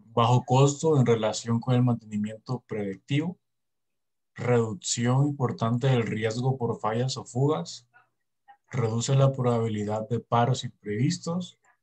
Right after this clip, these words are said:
permite llevar un mejor control y planeamiento sobre el propio mantenimiento a ser aplicado en los equipos.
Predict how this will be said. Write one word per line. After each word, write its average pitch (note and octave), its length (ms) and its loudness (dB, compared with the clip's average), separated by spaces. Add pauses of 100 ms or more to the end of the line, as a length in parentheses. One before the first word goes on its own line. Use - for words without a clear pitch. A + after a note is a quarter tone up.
(300)
permite A#2 520 2
llevar C3+ 240 8
un C#3 120 8
mejor B2 260 4
control B2 540 0
y C3+ 120 0
planeamiento A2 960 -6
sobre G#2+ 300 -6
el G2 100 -6
propio A#2 300 -4
mantenimiento A2+ 880 -4 (580)
a A2 140 -2
ser C3 180 2
aplicado B2+ 480 0
en B2+ 80 4
los A2+ 160 -2
equipos. - 640 -14